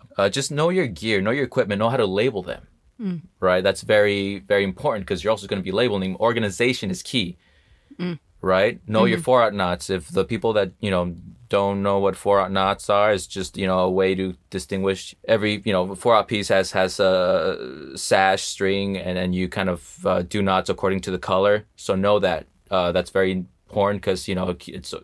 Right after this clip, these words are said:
Speaker 1: keeps you organized, but it's also safety,
Speaker 2: Mm.
Speaker 1: uh, you know, something for safety.
Speaker 2: Yeah. That's a huge
Speaker 1: Um,
Speaker 2: thing in climbing, even. I mean, like,
Speaker 1: Oh.
Speaker 2: experienced climbers have fallen to their deaths because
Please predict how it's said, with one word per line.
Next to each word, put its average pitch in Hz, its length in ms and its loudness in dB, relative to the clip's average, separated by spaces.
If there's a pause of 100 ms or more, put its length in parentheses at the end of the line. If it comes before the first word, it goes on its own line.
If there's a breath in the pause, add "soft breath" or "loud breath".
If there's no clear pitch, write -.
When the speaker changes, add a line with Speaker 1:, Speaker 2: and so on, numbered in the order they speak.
(120)
Speaker 1:
keeps - 260 -8
you 101 80 2
organized, 104 500 2
but 95 100 -2
it's 95 140 -4
also 98 220 0
safety, 92 560 -4 (300)
Speaker 2:
Mm. 190 100 -4
Speaker 1:
uh, 87 300 -2
you 95 100 -4
know, 92 280 -4
something 92 340 -6
for - 120 -8
safety. 92 440 -6 (420 soft breath)
Speaker 2:
Yeah. 170 220 -6 (160)
That's 233 160 2
a 302 60 4
huge 269 240 4
Speaker 1:
Um, - 40 -4
Speaker 2:
thing 240 140 2
in 202 140 2
climbing, 180 520 0
even. 160 460 -4
I 175 100 0
mean, 180 200 -2
like, 165 320 -2
Speaker 1:
Oh. 104 180 -2
Speaker 2:
experienced 269 720 4
climbers 185 840 2
have 160 680 0 (400)
fallen 202 340 4
to 190 80 -2
their 185 140 6
deaths 180 340 2
because 185 600 2